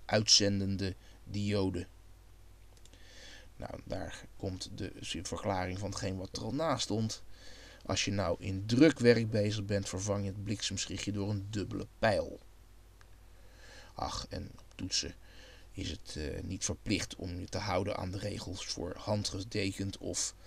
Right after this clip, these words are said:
eh, voor drukwerk. Dus als je het dan door elkaar haalt, is dat niet zo erg. En het laatste symbool toevoeging.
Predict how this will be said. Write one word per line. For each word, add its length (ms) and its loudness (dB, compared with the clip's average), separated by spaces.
eh, 220 -2
voor 240 2
drukwerk. 580 6
Dus 180 -2
als 180 -2
je 80 -2
het 220 -2
dan 180 0
door 180 -2
elkaar 320 -4
haalt, 280 -6
is 100 -4
dat 140 -8
niet 140 -6
zo 120 0
erg. 420 -6
En 100 8
het 80 2
laatste 420 8
symbool 500 6
toevoeging. 680 6